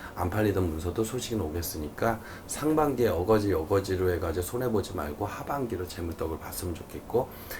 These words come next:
일흔다섯 살 돼지띠생들, 이분들은 나이가 연세가 있더라도 사업하시는 분들, 영업하시고 내가 크게 운영을 하시는 분들은 재복이 괜찮아.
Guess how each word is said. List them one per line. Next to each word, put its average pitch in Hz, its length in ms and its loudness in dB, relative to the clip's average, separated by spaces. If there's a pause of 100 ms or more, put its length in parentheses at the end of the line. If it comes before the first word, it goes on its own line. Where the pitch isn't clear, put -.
(120)
일흔다섯 123 800 4
살 135 460 4
돼지띠생들, 92 1000 0 (380)
이분들은 113 680 6
나이가 101 400 6
연세가 92 400 2
있더라도 90 480 0
사업하시는 110 800 2
분들, 69 320 -8 (600)
영업하시고 95 760 2
내가 92 320 2
크게 120 360 0
운영을 104 460 2
하시는 90 320 0
분들은 80 260 -4
재복이 90 760 -2
괜찮아. 73 400 -8